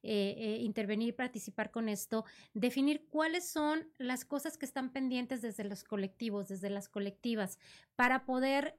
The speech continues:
eh, pues, establecer ya esta fortaleza, ¿no? Que permita a las autoridades voltear a ver esta necesidad tan importante. Y hablábamos de un tema, eh, polémico, pero que existe.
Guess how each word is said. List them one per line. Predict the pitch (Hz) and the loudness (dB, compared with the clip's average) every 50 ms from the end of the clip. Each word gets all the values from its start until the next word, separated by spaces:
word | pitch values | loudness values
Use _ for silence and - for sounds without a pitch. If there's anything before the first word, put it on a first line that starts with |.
| _ | _
eh, | - 254 240 240 240 233 233 226 - _ | -4 -2 0 0 0 0 0 -2 -4 _
pues, | 240 240 - | -4 -4 -4
establecer | 240 - - 247 220 240 240 - 277 254 | -4 -4 -4 -2 -2 -2 -2 -2 -2 0
ya | 220 277 | 0 0
esta | 277 262 - 302 294 | -2 -2 -2 -4 -4
fortaleza, | - 269 240 220 - 208 208 214 233 240 - - 202 | -2 -2 -4 -2 -2 0 0 0 0 0 0 -2 0
¿no? | 185 190 202 202 | 0 0 0 -2
Que | - 190 | -4 -6
permita | - 214 233 233 - 285 | -4 -2 -2 -2 0 0
a | 285 | -2
las | 277 247 | 0 -2
autoridades | 247 208 - 208 196 208 208 214 214 220 247 208 | -4 -4 -4 -2 0 0 2 2 0 0 -2 -2
voltear | 220 202 202 - 214 214 | -4 -4 -2 -2 -2 -2
a | 220 | 0
ver | 220 220 214 220 233 - - - - - - _ | 2 2 0 0 -2 -6 -16 -20 -20 -20 -18 _
esta | - 214 196 - 254 233 | -4 -4 0 0 0 0
necesidad | 240 220 - - 220 208 202 202 | 0 -2 -2 0 0 2 2 2
tan | - 233 240 | 0 0 0
importante. | 233 214 190 - 190 - - - 208 202 202 196 - 240 247 - - - - - _ _ | 0 0 -2 -4 -6 -6 -2 0 0 0 0 0 0 0 -2 -2 -6 -16 -20 -20 _ _
Y | 269 | 2
hablábamos | 262 269 302 330 339 370 381 370 | 4 4 4 4 4 2 0 -2
de | 370 349 | -2 -2
un | 339 | 0
tema, | 330 302 294 302 302 302 302 302 _ _ _ | 0 2 2 2 2 2 0 -4 _ _ _
eh, | 339 254 240 240 233 233 - - _ _ _ _ _ _ _ _ | -4 -2 0 0 0 -2 -4 -8 _ _ _ _ _ _ _ _
polémico, | - 269 277 277 262 254 233 226 - - 285 285 - _ _ _ _ _ _ _ | 4 6 6 6 6 4 4 2 0 -4 -8 -10 -10 _ _ _ _ _ _ _
pero | - 240 247 240 254 254 | 0 2 2 2 2 0
que | - 240 | -2 -4
existe. | 202 - - - - 240 208 - - - 175 165 | -4 -4 -6 -4 -4 -4 -4 -6 -8 -8 -8 -10